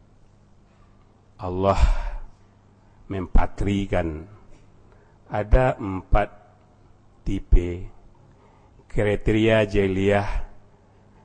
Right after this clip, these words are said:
yang sudah ditetapkan oleh Allah. Pertama,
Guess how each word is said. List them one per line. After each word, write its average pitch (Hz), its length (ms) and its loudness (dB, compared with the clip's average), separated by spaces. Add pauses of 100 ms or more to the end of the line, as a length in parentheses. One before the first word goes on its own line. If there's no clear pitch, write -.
(160)
yang 98 220 0
sudah - 720 -2
ditetapkan 92 1000 -4
oleh 90 200 -8
Allah. - 520 -8 (1700)
Pertama, 123 840 4